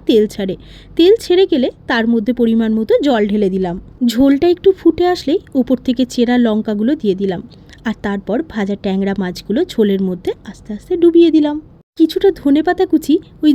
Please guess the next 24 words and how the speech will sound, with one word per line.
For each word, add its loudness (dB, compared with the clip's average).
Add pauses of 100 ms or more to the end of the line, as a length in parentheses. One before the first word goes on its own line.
ঝোলের 2
ফোটার 0
সাথে -4
সাথেই 2
দিয়ে 2
দিলাম, -4 (180)
গন্ধটা 2
খুব -2 (120)
সুন্দর 2
হয় -4
জানেন। 0 (840)
এখন -4
আমার 0
মাছ -6
রান্না -4
কমপ্লিট, -2 (300)
আর -4 (100)
সামান্য -2
একটু -6
ধনেপাতা -4
আমি 0 (180)
আবার -2 (140)
ওপর -4 (100)
থেকে -10